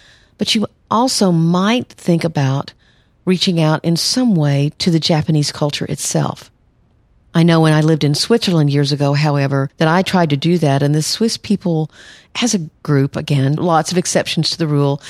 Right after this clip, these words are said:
but they were what I would call enfermés, or very closed off. And I don't know about Japan, but that might be the case there. Some countries are harder to move to than others. In thinking about this particular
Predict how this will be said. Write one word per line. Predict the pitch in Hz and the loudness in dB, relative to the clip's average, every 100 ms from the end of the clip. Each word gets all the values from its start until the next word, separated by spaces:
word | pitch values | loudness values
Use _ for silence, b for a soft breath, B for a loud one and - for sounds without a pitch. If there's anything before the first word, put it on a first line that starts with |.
| B B B - | B B B -2
but | 165 - _ _ _ _ - | -2 -2 _ _ _ _ -2
they | 185 | 2
were | 175 | 2
what | 170 190 - _ - | 2 2 0 _ -2
I | 180 | 2
would | 170 | 2
call | - 165 147 - | 0 0 0 2
enfermés, | 170 175 170 151 151 135 127 - | 0 0 2 2 4 2 0 0
or | 143 | -2
very | 139 160 156 | 0 0 0
closed | - - 151 147 | -2 0 0 0
off. | 135 123 - - B B B B | -4 -4 -8 -16 B B B B
And | 139 - | -4 -2
I | 147 | 0
don't | 147 - | 0 2
know | 156 170 | 2 2
about | 185 185 - | 2 0 -4
Japan, | - 180 175 180 | -2 0 2 0
but | 156 | -2
that | - - | -4 -4
might | 156 156 | -4 -4
be | 151 | -4
the | 143 | -4
case | 139 151 143 - | -4 -4 -4 -4
there. | 143 131 - - _ _ _ - | -4 -4 -6 -12 _ _ _ -12
Some | - 170 160 | -2 -2 0
countries | 180 165 170 | -2 -2 -2
are | 143 | -2
harder | 147 202 208 | -2 -4 -2
to | 180 | 0
move | 165 151 147 | 0 -2 -2
to | - 143 139 _ b b | -4 -4 -4 _ b b
than | 151 - | -8 -4
others. | 143 135 - - - _ _ _ _ _ _ | -2 -4 -6 -12 -16 _ _ _ _ _ _
In | 170 165 | 0 0
thinking | 196 190 180 | 2 2 2
about | 160 156 | 2 0
this | 175 160 | 0 -4
particular | 160 - - 151 | -4 -8 -6 -6